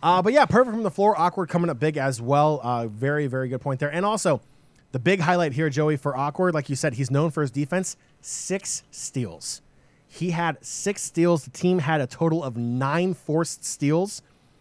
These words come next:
uh, against, um, pardon me, I've completely forgot who we're playing. The Nets. There we go. See, like, they're, they're not even that important. They completely fell apart in the second half.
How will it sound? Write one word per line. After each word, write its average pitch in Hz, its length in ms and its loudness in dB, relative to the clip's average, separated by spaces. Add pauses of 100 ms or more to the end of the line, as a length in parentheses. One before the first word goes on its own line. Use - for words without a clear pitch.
(200)
uh, 131 260 2
against, 135 560 -2 (460)
um, 110 500 2 (800)
pardon 117 220 -8
me, 151 280 -6
I've 123 240 -12 (120)
completely 113 280 -8
forgot 120 120 -8
who 139 80 -2
we're 160 100 -2
playing. 180 240 0
The 131 80 0
Nets. 226 300 0
There 233 160 2
we 160 100 -2
go. 170 160 2
See, 370 240 -2
like, 240 380 0
they're, 254 120 4
they're 240 120 2
not 269 160 0
even 269 160 -2
that 247 140 0
important. 196 520 0
They 139 80 0
completely 180 460 -2
fell 185 200 0
apart 185 280 -2
in 165 40 -6
the 147 60 -6
second 160 280 -6
half. 170 140 0